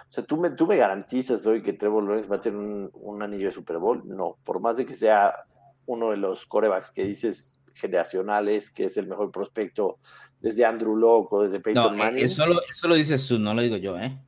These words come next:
Speaker 1: No, dicen. Yo no, yo no, yo no digo que sea. A mí, a mí sí me gusta, o sea, yo sí lo veo como un quarterback fuera de lo normal, pero no te garantiza nada Trevor Lawrence, ¿eh? O sea,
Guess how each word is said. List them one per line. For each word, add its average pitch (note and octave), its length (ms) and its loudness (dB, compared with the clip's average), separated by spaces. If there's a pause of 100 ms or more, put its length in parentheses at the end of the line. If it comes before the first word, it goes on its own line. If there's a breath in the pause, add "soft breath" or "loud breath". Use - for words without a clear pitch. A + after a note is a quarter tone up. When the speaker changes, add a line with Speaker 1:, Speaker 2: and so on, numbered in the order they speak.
(260)
Speaker 1:
No, A2 460 4 (160)
dicen. A2 600 -6 (260)
Yo A2 160 -2
no, A2+ 340 0
yo G#2+ 200 0
no, A#2 240 0
yo G2+ 180 0
no C3 80 2
digo G#2 220 4
que F2 80 -4
sea. A2 240 2
A - 20 -2
mí, G2 160 -6
a G#2 100 -4
mí A#2 140 -4
sí B2+ 100 -8
me A#2+ 80 2
gusta, G#2+ 440 -2
o - 100 -6
sea, F#2+ 120 -4
yo G2 140 -2
sí - 120 -6
lo G2+ 100 -4
veo G2 140 0
como F2+ 200 -8
un F2+ 100 -12
quarterback F#2 340 0
fuera G2 160 -2
de F#2 60 -6
lo F2 100 -8
normal, F2+ 420 -6 (640 loud breath)
pero F2 180 0
no G#2 140 -4
te - 80 4
garantiza G#2 560 2
nada G#2 380 2
Trevor F#2 280 -2
Lawrence, A2+ 440 -2
¿eh? - 100 -10 (260)
O - 40 -20
sea, F2 260 -2